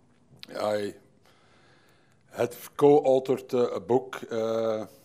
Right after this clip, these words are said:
there's some, uh, handles there to my, my blog, my Twitter handle, and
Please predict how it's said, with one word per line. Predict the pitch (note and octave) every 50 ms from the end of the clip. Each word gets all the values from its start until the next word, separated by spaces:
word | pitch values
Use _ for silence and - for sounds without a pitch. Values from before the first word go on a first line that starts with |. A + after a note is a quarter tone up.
| _ - - - - A#2
there's | - B2 A#2+ A2+ -
some, | - - B2+ A#2 A#2 A2+ A2+ A2+ A2+ G#2 - - _ _ _ _ _ _ _ _ _ - _ _ _ _ - - - - _ _ - - _ _ _ _ _ _ _ _ - -
uh, | A2+ G#2+ G2+ G2+ G2+ -
handles | A#2 A#2 A#2 A#2+ C3+ B2+ - G#2+
there | A#2 A#2 A#2
to | - - B2
my, | A2 A2 A2+ A2 A2 G#2+ G#2+
my | G#2 G#2+ G#2+ G2+ G#2 G2+ G2+
blog, | G2+ F#2+ G#2+ G#2 A2 A#2 A2 - - -
my | A2+ G#2+ G#2 G#2 G2+ G#2 G2+ G2
Twitter | - - A2+ A2+ A#2+ A2
handle, | - G2+ G#2 G#2 G#2 G#2 G#2+ G#2+ G#2 -
and | A#2 G#2+ G2+ G2+